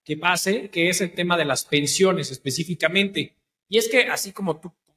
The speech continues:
tú conocerás, aquí en México tenemos las pensiones de, de los que se asociaron, de los que se afiliaron en el set-, antes, con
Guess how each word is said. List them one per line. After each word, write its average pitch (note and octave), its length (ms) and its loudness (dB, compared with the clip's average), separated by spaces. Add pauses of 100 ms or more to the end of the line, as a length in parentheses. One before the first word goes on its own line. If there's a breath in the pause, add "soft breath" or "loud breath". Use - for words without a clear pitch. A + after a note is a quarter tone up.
(120)
tú - 80 -20
conocerás, F3 520 0
aquí D#3 200 -2
en E3+ 80 0
México E3 400 -2
tenemos D3+ 520 -10
las C3 120 -16
pensiones E3+ 540 -6
de, D3 140 -8 (200)
de D3+ 80 -12
los C#3+ 100 -14
que D3 140 -6
se D3 100 -2
asociaron, G3 440 -4
de F3+ 100 -20
los - 440 -20
que D3 100 -14
se D#3 120 -2
afiliaron G3 480 0
en F3+ 140 -4
el C#3 200 -10
set-, - 360 -16
antes, F3+ 180 -20
con D3+ 160 -18